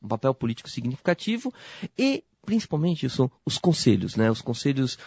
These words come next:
municipais, conselhos de saúde, educação, conselho da mulher, conselho da criança, conselho da violência, do, de,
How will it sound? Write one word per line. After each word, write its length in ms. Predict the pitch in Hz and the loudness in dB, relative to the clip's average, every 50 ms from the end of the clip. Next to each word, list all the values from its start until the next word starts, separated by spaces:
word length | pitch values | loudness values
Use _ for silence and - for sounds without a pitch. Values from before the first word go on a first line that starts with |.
| - _ _ | -20 _ _
municipais, 600 | 127 127 131 123 - - 113 - - 101 92 90 | 0 2 2 2 0 -4 -4 -2 -2 -2 -2 -4
conselhos 320 | - - - - 127 120 113 | -6 -8 -2 0 0 0 0
de 60 | 110 | -2
saúde, 560 | - - 98 98 107 123 127 123 117 104 107 | -4 -2 2 4 4 4 4 4 2 2 0
educação, 520 | 98 101 - - 92 - - - 123 123 | -2 -4 -4 -6 -8 -6 -2 -2 -2 -2
conselho 320 | 110 - 104 - - 117 107 | -2 -4 -8 -8 -6 -4 -2
da 120 | 104 101 | -2 0
mulher, 320 | 95 95 95 101 120 120 110 | 0 0 2 2 2 2 2
conselho 320 | - 117 110 - 110 104 | -2 -8 -12 -8 -6 -6
da 60 | 104 - | -6 -6
criança, 340 | - - 110 127 131 - - - - - _ | -4 0 2 2 2 0 -4 -12 -20 -16 _
conselho 320 | - 127 120 - - 127 110 | -2 -2 0 2 0 2 4
da 80 | 113 | 2
violência, 560 | 107 107 104 101 104 123 135 131 127 127 - | 2 4 4 4 4 6 4 4 2 -2 -2
do, 240 | 113 104 101 98 98 | -2 -2 -2 -2 -4
de, 240 | 95 104 104 101 - | -4 -6 -8 -10 -10